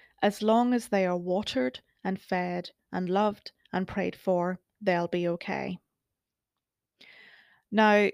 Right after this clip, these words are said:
I was really shocked at that, because that is just simply not true. And I know families that have,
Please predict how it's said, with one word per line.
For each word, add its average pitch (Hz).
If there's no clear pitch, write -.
I 247
was 196
really 190
shocked -
at -
that, -
because 196
that 202
is 185
just -
simply 180
not 170
true. 170
And 190
I 220
know 208
families 190
that 185
have, 185